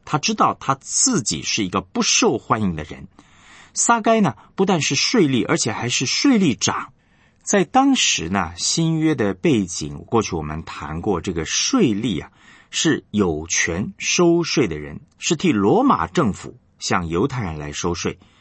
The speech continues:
但是他们经常滥收税款作为自己的报酬。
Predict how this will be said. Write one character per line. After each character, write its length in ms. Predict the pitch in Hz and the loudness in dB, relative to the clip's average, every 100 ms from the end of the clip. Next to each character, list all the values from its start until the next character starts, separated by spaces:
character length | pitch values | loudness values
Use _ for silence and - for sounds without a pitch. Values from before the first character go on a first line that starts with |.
| _ - - - | _ -20 -20 -4
但 140 | 233 | 0
是 80 | 202 | 2
他 140 | 208 | 4
们 100 | 196 | 4
经 220 | 160 208 202 | 4 2 2
常 200 | 104 113 | -2 -2
滥 360 | 185 226 143 | 2 2 2
收 240 | 110 139 131 | 2 2 0
税 260 | - 101 | 0 -2
款 240 | - - - _ | -2 -10 -16 _
作 180 | - 110 | -2 0
为 140 | 85 | 0
自 220 | 87 - 92 | -2 -2 -4
己 100 | 78 | -8
的 120 | 76 | -8
报 220 | 101 78 | -6 -6
酬。 280 | - - | -8 -14